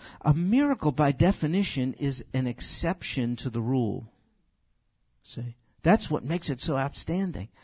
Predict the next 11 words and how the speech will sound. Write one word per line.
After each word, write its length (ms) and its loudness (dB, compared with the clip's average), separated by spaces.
and 140 0
so 200 0
sensational. 840 0
Wow, 580 0
that's 680 0
a 200 0
miracle. 580 2
That 160 4
doesn't 280 0
ordinarily 760 6
happen. 400 0